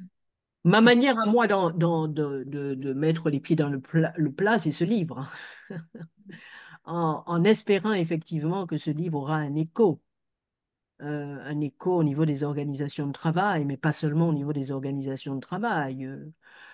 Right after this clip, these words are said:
euh, un é-, un écho au niveau des organisations qui, euh, qui se battent par rapport effectivement à la question du racisme. Et je, je voudrais dire aussi quelque chose d'important, c'est que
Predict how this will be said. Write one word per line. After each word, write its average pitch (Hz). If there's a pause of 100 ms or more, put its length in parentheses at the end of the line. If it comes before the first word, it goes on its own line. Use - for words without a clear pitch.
(160)
euh, 135
un 147
é-, 147 (220)
un 151
écho 143
au 165
niveau 147
des 139
organisations 139
qui, 143
euh, 131 (440)
qui 156
se 165
battent 170
par 135
rapport 135
effectivement 139
à 139
la 131
question 143
du 135
racisme. 151 (540)
Et 175
je, 185 (240)
je 180
voudrais 233
dire 294
aussi 254
quelque 202
chose 202
d'important, 175
c'est 165
que 165